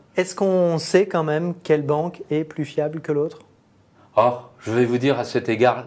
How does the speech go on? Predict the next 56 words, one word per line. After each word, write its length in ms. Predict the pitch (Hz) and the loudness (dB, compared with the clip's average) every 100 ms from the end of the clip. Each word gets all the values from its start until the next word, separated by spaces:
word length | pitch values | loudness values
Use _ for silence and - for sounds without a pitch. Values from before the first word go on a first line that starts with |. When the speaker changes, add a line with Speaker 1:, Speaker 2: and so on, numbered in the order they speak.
| - | 0
Speaker 2:
la 100 | 104 | 2
maladie 380 | 101 104 107 | 4 2 2
touche 180 | 104 101 | -4 -6
tout 100 | - | -2
le 60 | 92 | -2
monde. 300 | 85 82 - - - | -2 -4 -10 -18 -4
Il 80 | 117 | -2
serait 200 | - 139 | 4 4
facile 480 | 139 131 180 180 127 | 6 2 6 6 6
pour 220 | 117 110 | 4 6
nous 140 | 143 | 6
de 100 | 135 | 6
stigmatiser 640 | - 120 110 110 - 104 131 | 4 2 2 2 2 2 2
plutôt 340 | 120 101 113 | 2 2 4
un 80 | 101 | 4
tel 240 | 113 127 | 2 2
qu'un 160 | 123 113 | 2 0
tel. 300 | 98 80 78 - - | 0 0 -4 -14 -4
Il 140 | 120 | 2
est 120 | 156 | 4
évident 500 | 170 175 165 180 226 - _ | 4 4 4 4 2 -12 _
qu'il 140 | - 202 | -6 -4
y 20 | |
a 60 | 190 | -2
plus 220 | - 202 | -2 0
de 60 | |
danger 420 | 175 151 143 170 - | 0 0 0 -4 -6
chez 160 | - | -6
les 160 | 110 107 | -4 -2
établissements 460 | 127 123 117 131 131 | 2 0 0 -2 0
mutualistes, 580 | 123 123 98 76 - _ | 2 2 0 -4 -16 _
pour 140 | - 113 | -4 -2
une 80 | 107 | 0
raison 240 | 131 143 | 0 -2
toute 180 | 151 170 | -4 -6
simple. 280 | 139 - - - - | -8 -14 -20 -20 -10
Alors, 120 | 85 85 | -6 -4
on 20 | |
n'aime 160 | 85 | -2
pas 140 | 90 104 | 0 0
jeter 200 | 87 101 | 0 0
en 100 | 92 | 2
pâture, 300 | 92 - 190 | 2 6 6
mais 80 | 156 | 4
c'est 200 | 95 87 | -4 -2
une 100 | 87 | 0
réalité. 500 | 78 71 - 110 - - - - | 0 0 2 2 0 -14 -20 -8
Systématiquement, 840 | - 240 233 226 208 175 156 151 - | 2 4 6 6 6 6 4 4 4
ils 200 | 180 160 | 2 6
oublient 320 | 151 127 151 - | 4 4 0 4
de, 100 | 156 | 4
d'intégrer, 640 | 156 135 147 143 113 131 | 6 4 4 4 4 2
pour 160 | 127 | 6
beaucoup 280 | 127 156 - | 8 8 8
d'entre 300 | 139 156 170 | 4 4 6
eux 300 | 165 - - | 4 4 -6